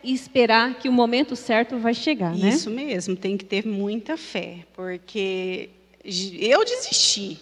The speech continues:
Speaker 2: Eu falei, "Não vou mais atrás de nada, não me chama mais pra ir no médico, que eu não
Speaker 1: Uhum.
Speaker 2: vou." Mas, assim, Deus me sustentou, graças a Deus.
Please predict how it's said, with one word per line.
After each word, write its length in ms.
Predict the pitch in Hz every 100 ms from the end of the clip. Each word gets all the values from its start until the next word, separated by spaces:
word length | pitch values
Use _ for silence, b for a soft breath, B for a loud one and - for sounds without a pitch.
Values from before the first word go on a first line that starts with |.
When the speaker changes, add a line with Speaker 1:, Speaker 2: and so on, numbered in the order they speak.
| -
Speaker 2:
Eu 160 | 190 254
falei, 260 | 349 330
"Não 200 | 381 466
vou 200 | 339 381
mais 160 | 359 302
atrás 340 | 285 262 262 226
de 100 | 214
nada, 380 | 185 220 240
não 160 | 226 277
me 100 | 381
chama 320 | - 269 302
mais 200 | 339 403
pra 100 | -
ir 180 | 494 523
no 60 | 233
médico, 420 | 170 170 - -
que 120 | -
eu 80 | 247
não 140 | -
Speaker 1:
Uhum. 60 | 587
Speaker 2:
vou." 420 | - 208 170 - b b b b -
Mas, 480 | 202 214 262 330
assim, 460 | 415 - 320 185 196
Deus 240 | 190 226 277
me 80 |
sustentou, 760 | 285 311 302 - 339 359 240 165
graças 580 | 180 208 254 302 311 311
a 60 |
Deus. 520 | 302 185 - - -